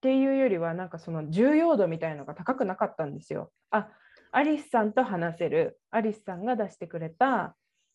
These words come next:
Speaker 1: えっと、課題を、えっと、いろいろやって、えっと、勉強することができるっていうのが私の中では一番のプライオリティで、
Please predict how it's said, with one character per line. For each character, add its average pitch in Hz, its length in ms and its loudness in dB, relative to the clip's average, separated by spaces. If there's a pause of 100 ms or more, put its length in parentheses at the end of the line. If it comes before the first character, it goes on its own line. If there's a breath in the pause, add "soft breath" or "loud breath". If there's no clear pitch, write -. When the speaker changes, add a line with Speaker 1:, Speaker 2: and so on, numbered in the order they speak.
Speaker 1:
え 180 60 -8
っ 165 40 -6
と、 170 120 -4
課 208 160 -4
題 175 320 0
を、 196 380 0
え 170 60 -8
っ 165 80 -18
と、 165 140 -6
い 160 80 -4
ろ 165 160 2
い - 20 -2
ろ 160 100 -2
や 160 100 -2
っ 160 60 -12 (120)
て、 208 340 0 (300)
え 165 140 -8
っ 160 80 -16
と、 156 100 -10
勉 170 260 -2
強 160 160 -6
す 165 140 -6
る 170 80 -2
こ 170 140 -4
と 160 80 -4
が 151 100 -4
で 156 80 -4
き 190 100 -2
る 262 160 4
っ 262 60 -12
て 220 60 4
い 214 40 8
う 208 40 6
の 208 100 -2
が 285 80 2
私 220 280 -2
の 175 120 -8
中 165 220 -8
で 160 80 -2
は 220 120 4
一 170 200 -2
番 160 120 -2
の 147 60 -12
プ - 140 -12
ラ 156 100 -2
イ 156 80 -2
オ 151 60 -6
リ 147 100 -10
テ - 140 -14
ィ 170 80 -14
で、 196 340 0